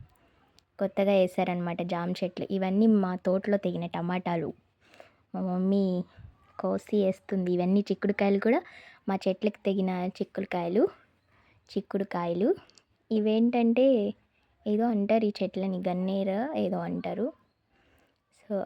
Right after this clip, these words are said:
అవి అందం కోసం వేశారు అంతే. ఇవి కూడా బెండకాయ చెట్లే. ఇదేంటంటే పాములు రాకుండా వేసే చెట్టు అనమాట.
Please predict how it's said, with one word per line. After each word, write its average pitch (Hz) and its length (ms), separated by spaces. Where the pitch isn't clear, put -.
అవి 190 360
అందం 190 360
కోసం 233 340
వేశారు 196 360
అంతే. 170 380
ఇవి 208 200
కూడా 226 220
బెండకాయ 190 440
చెట్లే. 185 420
ఇదేంటంటే 254 640
పాములు 233 520
రాకుండా 202 440
వేసే 185 400
చెట్టు 180 220
అనమాట. 185 580